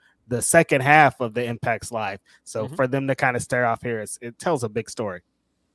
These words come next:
Speaker 2: Yep. Then we have a stacked, uh, tag team match for the Impact World Tag Team Championships. We got the champions, A B C, going against Brian, Brian Myers, Moose, uh,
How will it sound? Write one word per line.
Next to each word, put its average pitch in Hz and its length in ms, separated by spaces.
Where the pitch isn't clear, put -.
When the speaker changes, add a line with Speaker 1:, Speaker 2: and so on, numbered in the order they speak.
Speaker 2:
Yep. 117 180
Then 120 120
we 131 60
have 117 240
a 107 200
stacked, - 800
uh, 113 360
tag 143 340
team 120 380
match 110 340
for 139 360
the 117 360
Impact 123 420
World 117 200
Tag 110 240
Team 107 160
Championships. 160 600
We 117 60
got 110 180
the 113 60
champions, 151 540
A 131 140
B 123 140
C, 165 320
going 123 260
against 107 320
Brian, 117 420
Brian 113 260
Myers, 139 480
Moose, 135 500
uh, - 20